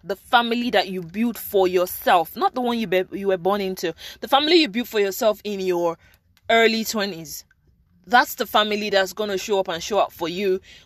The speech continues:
when you're getting to those points where you wanna, you're tired and you just wanna give up. You wanna fall into someone's arms. Those are the people that are going to hold you up.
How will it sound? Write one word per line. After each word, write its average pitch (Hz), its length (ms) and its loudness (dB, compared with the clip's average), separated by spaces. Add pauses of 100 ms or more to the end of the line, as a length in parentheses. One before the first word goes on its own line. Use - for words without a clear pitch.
when 240 220 0
you're 202 100 4
getting 202 280 -2
to 208 100 -6
those 190 160 0
points 190 360 -6
where 190 120 2
you 185 140 -2
wanna, 175 480 0 (580)
you're 190 140 0
tired 185 460 4
and 170 160 -6
you 175 80 -10
just 190 260 -4
wanna 185 260 -4
give 170 220 -10
up. 185 180 2
You 180 100 0
wanna 196 140 -2
fall 196 180 4
into 196 160 -4
someone's 185 420 -4
arms. 170 340 -4
Those 208 140 -4
are 190 80 2
the 180 40 -12
people 196 160 -4
that 180 80 4
are 165 80 0
going 185 220 0
to 185 140 -2
hold 175 340 2
you 160 220 -6
up. - 320 -4